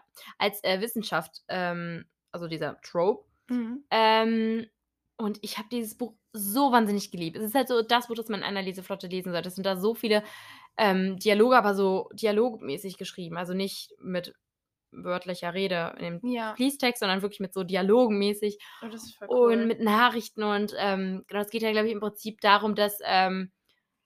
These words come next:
Speaker 1: ich weiß gar nicht mehr, ich hab's, ich weiß nur, dass es auf jeden Fall sie, es ist ein Experiment, ähm, und da wird's halt versucht, dass zwei fremde Menschen sich gegenseitig irgendwie Fragen stellen und es sind, glaub ich, diese sechsunddreißig Fragen, ähm, und damit will,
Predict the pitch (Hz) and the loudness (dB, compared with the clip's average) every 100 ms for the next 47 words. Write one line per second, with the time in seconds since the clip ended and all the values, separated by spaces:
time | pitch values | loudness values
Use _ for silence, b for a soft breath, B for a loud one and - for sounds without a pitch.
0 | _ - 196 208 190 180 175 - 196 208 | _ -8 -8 -4 -4 -4 -4 -6 -10 -14
1 | - 202 220 220 247 226 - - 208 202 | -16 -4 -4 -2 -4 -4 -10 -12 -10 -4
2 | 214 190 208 - - - 214 214 208 - | -2 0 0 0 -4 -10 -4 -4 -4 -6
3 | 220 196 180 202 381 - _ _ _ _ | -4 -2 0 -2 -4 -10 _ _ _ _
4 | _ _ - 220 220 220 220 214 240 226 | _ _ 2 4 4 2 0 -2 -4 -6
5 | 220 214 220 220 208 - 202 - 208 190 | -4 -4 -2 -4 -4 -2 -2 0 -2 0
6 | 180 202 233 214 196 - 196 190 185 180 | -2 -2 -8 -6 -6 -6 -6 -6 -4 -6
7 | 180 - 185 175 175 - _ - - 165 | -8 -10 -8 -8 -10 -14 _ -20 -8 0
8 | 185 214 277 - 311 320 277 190 - 180 | 0 0 -6 -4 -2 -2 -2 -6 -8 -6
9 | 180 170 180 170 190 - 185 175 175 - | -6 -4 -8 -6 -6 -6 -6 -6 -6 2
10 | 175 185 208 254 b b b b _ - | 6 6 4 -2 b b b b _ 2
11 | 208 202 196 196 170 185 190 190 180 165 | 4 4 2 0 -4 -2 -2 -2 -4 -4
12 | 180 | -4